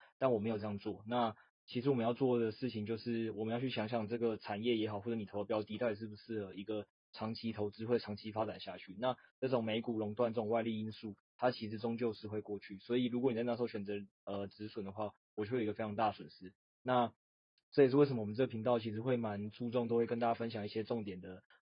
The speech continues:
产业新闻也好，或者是呃，很多华尔街大佬或很多的运动员，他们，呃，如何的去看好加密货币，因为这些都是让大家更了解说，哦，这个产业其实是一个不断蓬勃发展的产业，会让你尤其是在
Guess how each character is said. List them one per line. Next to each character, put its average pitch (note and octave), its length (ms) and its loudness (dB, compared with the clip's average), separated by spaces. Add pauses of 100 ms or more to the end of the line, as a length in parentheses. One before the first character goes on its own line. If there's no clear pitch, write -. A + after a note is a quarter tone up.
产 G#2+ 180 -4
业 B2+ 140 4
新 A#2+ 200 -4
闻 G#2 200 -2
也 G#2 180 -2
好， G2+ 160 -6
或 A2+ 160 -2
者 F#2+ 120 -12
是 A2 440 -6 (460)
呃， G#2 400 0
很 A2 160 -6
多 B2 180 4
华 B2 160 6
尔 A2 80 4
街 A2 140 -2
大 A2+ 200 4
佬 G2+ 140 0
或 A#2+ 180 2 (400)
很 A2 200 -6
多 A#2 100 -2
的 A#2 140 4
运 A#2+ 160 0
动 A#2 180 2
员， G2 120 -2
他 G#2+ 80 -6
们， G#2 200 -4 (440)
呃， A2 200 0
如 A2+ 160 -2
何 A#2+ 160 2
的 G#2 140 -2
去 A2+ 300 -2
看 B2 180 -2
好 G2+ 160 -6
加 G#2 140 -2
密 A2 100 -4
货 G#2 180 -2
币， F#2+ 200 -8
因 C3+ 80 0
为 C#3 80 2
这 C#3+ 120 4
些 B2 320 4 (220)
都 B2+ 80 0
是 C3+ 80 0
让 C3+ 140 6
大 B2+ 60 6
家 B2 120 8
更 B2 140 2
了 A2 120 0
解 G#2 140 -2
说， G#2+ 140 -4
哦， A2+ 120 0
这 A#2+ 80 -4
个 B2+ 120 2
产 G#2 200 -4
业 A2+ 120 0
其 A2 180 -8
实 G#2 100 -8
是 A#2 140 -6
一 - 20 -2
个 G#2 140 -2
不 G2+ 140 -10
断 A2+ 240 0
蓬 G2 200 -12
勃 G#2 140 -2
发 G#2 160 -4
展 G2+ 120 -8
的 F#2+ 60 -12
产 - 200 -14
业， G#2 120 -6 (280)
会 B2+ 80 4
让 C3 180 4
你 A2 80 -2
尤 A2 140 0
其 G#2+ 160 -10
是 A2+ 240 -8
在 G#2+ 420 0